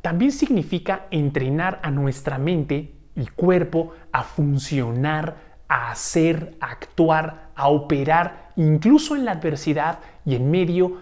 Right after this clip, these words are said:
de problemas como lo hizo J K Rowling. Poco a poco, pero sin detenernos. Entonces, finalmente,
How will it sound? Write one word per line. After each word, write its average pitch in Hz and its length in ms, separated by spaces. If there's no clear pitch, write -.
de 156 100
problemas 262 400
como 339 160
lo 302 100
hizo 180 520
J 151 180
K 160 80
Rowling. 127 580
Poco 233 580
a 143 200
poco, 175 520
pero 147 180
sin 165 320
detenernos. - 640
Entonces, 220 640
finalmente, 285 760